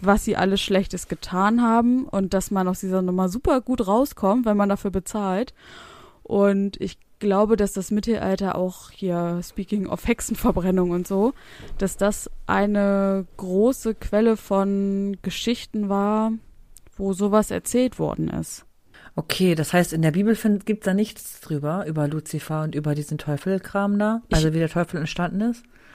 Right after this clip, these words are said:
Speaker 1: Ich meine nicht.
Speaker 2: Hä, ich mein nicht? Okay. Ha.
Speaker 1: Das, das klingt auch
Speaker 2: Naja,
Speaker 1: so,
Speaker 2: gut.
Speaker 1: der gefallene Engel, das kli-, das klingt halt auch richtig krass wie nach,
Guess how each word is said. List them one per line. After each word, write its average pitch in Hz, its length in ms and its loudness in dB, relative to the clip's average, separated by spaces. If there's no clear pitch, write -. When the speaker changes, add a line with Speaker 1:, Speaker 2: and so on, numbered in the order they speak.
Speaker 1:
Ich - 140 -4
meine 196 320 6
nicht. 185 340 0
Speaker 2:
Hä, 147 220 -4
ich - 180 -8
mein 143 360 -6
nicht? 185 600 2
Okay. 147 720 -4
Ha. 139 1400 2
Speaker 1:
Das, - 260 -10
das - 220 -10
klingt 220 280 0
auch - 60 0
Speaker 2:
Naja, 262 220 8
Speaker 1:
so, 165 160 2
Speaker 2:
gut. - 320 -6
Speaker 1:
der 233 100 6
gefallene 214 480 4
Engel, 220 200 4
das 202 140 4
kli-, - 200 -6
das 202 200 -2
klingt 277 400 4
halt 233 180 -2
auch 233 300 0
richtig 240 420 2
krass - 400 -2
wie 214 100 2
nach, 202 460 2